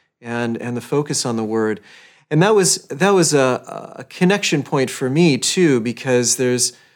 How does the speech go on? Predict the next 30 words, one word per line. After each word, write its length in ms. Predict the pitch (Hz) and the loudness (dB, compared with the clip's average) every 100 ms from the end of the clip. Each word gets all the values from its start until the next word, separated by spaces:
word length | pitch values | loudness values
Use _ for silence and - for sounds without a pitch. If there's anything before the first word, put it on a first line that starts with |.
| _ _ | _ _
uh, 160 | 113 113 | _ -14
there's 180 | 123 127 | -6 -2
a 60 | |
way 260 | 127 151 156 | 2 4 4
that 300 | 139 127 - | 4 0 -2
the, 260 | 123 117 110 | -4 -4 -4
the 120 | 123 | -10
Word 640 | 117 131 175 175 156 135 - _ _ | -8 -2 2 4 2 -2 -12 _ _
correlates 680 | _ 170 170 147 131 127 | _ 2 4 4 2 0
with 240 | 139 120 - | -4 -6 -2
the, 180 | 123 117 | 0 0
the 100 | - | -4
Tao 640 | 113 120 123 143 123 113 | -6 -2 0 2 2 0
in, 360 | 113 123 123 120 | -4 -6 -6 -4
uh, 340 | 113 107 107 - | -4 -6 -8 -10
in 240 | 120 117 | -14 -16
Chinese, 1040 | 113 - 139 135 131 131 123 113 - - - | -14 -6 -2 0 0 0 0 -2 -4 -6 -12
uh, 380 | 110 101 92 87 _ - | -16 -16 -16 -18 _ -4
philosophy. 460 | 139 131 135 123 113 | 2 2 0 -4 0
Taoism 480 | 180 175 147 135 | 2 4 2 2
is 160 | 127 117 | 0 2
really 200 | 135 123 | 2 2
a 80 | 110 | 0
philosophy 760 | - 117 117 117 - 107 120 | -2 0 2 0 -4 -6 -10
more 260 | 107 113 117 | -8 -2 0
than 160 | 113 107 | 0 -4
it's 240 | 98 - | -6 -6
a, 220 | 101 95 | -6 -8
a 80 | - | -10
religion. 640 | 107 113 117 113 110 101 | -8 -6 -4 -6 -8 -10